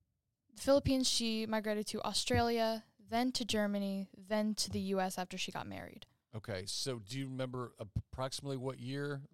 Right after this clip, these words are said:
Speaker 1: I mean,
Speaker 2: It was
Speaker 1: it wasn't
Speaker 2: obviously before
Speaker 1: directly
Speaker 2: you were
Speaker 1: af-,
Speaker 2: born.
Speaker 1: yeah, it wasn't directly after she got married, because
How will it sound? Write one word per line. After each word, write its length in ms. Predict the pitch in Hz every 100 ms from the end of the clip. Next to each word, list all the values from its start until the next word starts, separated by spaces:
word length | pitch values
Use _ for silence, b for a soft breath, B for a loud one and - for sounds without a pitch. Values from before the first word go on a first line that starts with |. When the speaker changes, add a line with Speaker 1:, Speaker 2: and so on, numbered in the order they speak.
| 110 _ _ _ _ _ _ _ _ _ _ _ _ _ _ _ _ _ _ _
Speaker 1:
I 60 | 262
mean, 340 | 262 254 240 - _
Speaker 2:
It 40 | 117
was 80 | 254
Speaker 1:
it 80 |
wasn't 180 | 240 277
Speaker 2:
obviously 120 | 294
before 140 | 220 220
Speaker 1:
directly 360 | 208 - -
Speaker 2:
you 120 | - 120
were 120 | 113
Speaker 1:
af-, 160 | 240 104
Speaker 2:
born. 220 | 98 95 95
Speaker 1:
yeah, 220 | 220 190 - B B _ 254
it 60 |
wasn't 300 | 254 285 320
directly 460 | 240 208 202 226 -
after 380 | 202 - 220 202
she 180 | -
got 160 | 202 190
married, 340 | 190 208 226
because 540 | 202 - 190 185 185